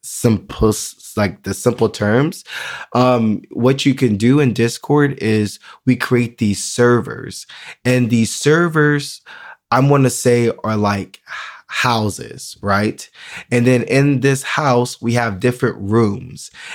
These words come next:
and different rooms can be for different things. We have a room that's dedicated towards just introducing yourself.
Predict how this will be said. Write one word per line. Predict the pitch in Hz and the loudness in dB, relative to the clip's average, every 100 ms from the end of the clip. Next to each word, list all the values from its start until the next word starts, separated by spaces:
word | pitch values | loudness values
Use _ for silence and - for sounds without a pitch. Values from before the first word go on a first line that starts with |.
| - | -4
and | 120 117 | 0 4
different | 127 131 117 107 | 2 2 -2 2
rooms | 120 131 135 131 | 4 4 4 0
can | - 123 110 | -2 0 0
be | 92 98 113 117 | 0 0 2 2
for | - | 0
different | 101 101 101 95 | -4 -2 -4 -2
things. | 123 107 98 - 110 | 0 0 -2 -6 -2
We | 113 | 0
have | 113 104 | 2 0
a | |
room | 98 101 110 120 120 | 0 2 2 2 2
that's | 104 - | 0 -2
dedicated | 110 107 107 - 110 107 104 - | -2 0 0 0 0 2 0 -2
towards | - 110 101 | 0 0 0
just | 113 - | -2 -6
introducing | - 98 92 82 123 - 143 | -6 -6 -6 -2 -2 0 0
yourself. | 139 143 - 156 165 | 0 -2 0 0 0